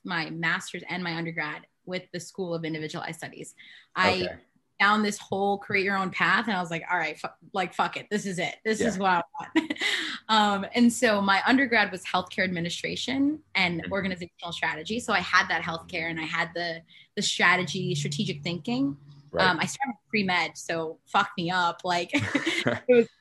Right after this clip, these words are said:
Speaker 1: awful. <laughs> But
Speaker 2: Yeah.
Speaker 1: my master's was poli-, like, health policy and that whole systems learning. So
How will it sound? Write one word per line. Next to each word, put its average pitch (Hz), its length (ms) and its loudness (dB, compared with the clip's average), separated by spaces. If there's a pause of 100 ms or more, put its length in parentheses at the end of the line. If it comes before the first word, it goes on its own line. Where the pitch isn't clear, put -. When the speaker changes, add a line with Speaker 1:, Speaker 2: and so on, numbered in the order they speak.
(100)
Speaker 1:
awful. 247 580 6 (340)
<laughs> - 0 -
But 262 360 4
Speaker 2:
Yeah. 247 60 8
Speaker 1:
my 233 160 8
master's - 500 0
was 196 240 -6
poli-, 180 320 4
like, 190 180 -2
health 196 300 0
policy 165 560 0
and 156 160 -8 (320)
that 165 120 2
whole 170 160 0
systems 175 520 -4
learning. 160 400 -8
So - 420 -12